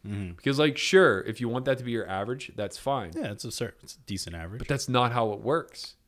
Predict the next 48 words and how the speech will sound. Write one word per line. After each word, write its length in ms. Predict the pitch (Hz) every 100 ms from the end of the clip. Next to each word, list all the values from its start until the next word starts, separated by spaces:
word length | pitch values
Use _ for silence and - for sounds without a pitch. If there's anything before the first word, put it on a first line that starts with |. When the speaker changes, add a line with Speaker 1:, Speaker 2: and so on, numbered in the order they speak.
| _
Speaker 1:
But 80 | 151
why 180 | 165 185
not? 240 | 240 -
If 140 | 120 139
you 100 | 147
lose, 240 | 175 180
if 160 | 151 147
you're, 300 | 190 202 190
if 160 | 156 151
you're 220 | 190 226
at, 380 | 180 175 170 - -
uh, 220 | 131 131
at 140 | 123 127
the 40 |
end 80 | 151
of 80 | 160
the 60 | 139
week, 320 | 123 117 - _ _ _
a 60 | 110
th-, 120 | - - _ _ -
roughly, 680 | 113 117 143 - 85 80 85 - -
right? 260 | 101 101 - _ _ - -
Th-, 120 | - -
like, 320 | 127 123 -
the 120 | 135 131
average, 540 | 139 123 101 104 - 123 -
you'll 200 | 104 120
have 160 | 123 113
high 200 | 131 123
days, 240 | 120 117
low 180 | 107 110
days, 260 | 104 104 92
and 160 | 107 107
you've 320 | 110 110 92
lost, 380 | 110 110 107 - - - -
you're 140 | 117 123
at 160 | -
a 60 | 117
thirty-five 560 | - 135 127 123 123 113
hundred 460 | 113 110 98 -
calorie 300 | - 113 104
deficit. 480 | 98 104 85 - 80
You 80 | 104
should 180 | - 113
have 220 | 127 107
lost 200 | 87 87
a 60 | 107
pound. 280 | 180 135